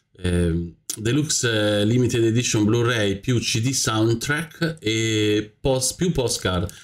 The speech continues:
Tra l'altro il montatore di questo documentario,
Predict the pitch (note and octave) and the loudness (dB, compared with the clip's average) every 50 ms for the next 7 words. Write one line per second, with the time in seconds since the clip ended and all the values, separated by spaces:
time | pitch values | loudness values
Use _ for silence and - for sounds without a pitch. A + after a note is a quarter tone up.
0 | - _ - - E3 F#3 C#3 - B2 B2 B2 B2+ C3 E3 F3+ F3 E3 - F3 E3 | -20 _ -6 -4 -2 -2 0 0 0 0 2 2 2 2 2 0 0 0 0 0
1 | - F#3 C3 G#2+ G2+ F#2+ G2 G2 - - D3+ D3+ - - - - A#2+ A2 G#2+ G#2 | 0 2 2 2 2 0 0 0 0 0 0 0 -2 -4 -4 -2 0 2 2 2
2 | G2+ G2 G2 A2 - - C3 C3+ D#3 E3 D#3 - A#2 G#2 G#2 G#2 G2+ A2 A#2 B2+ | 2 2 0 0 0 2 2 2 2 0 -2 -2 -2 0 0 2 2 2 2 2
3 | C#3 C3+ | 0 -2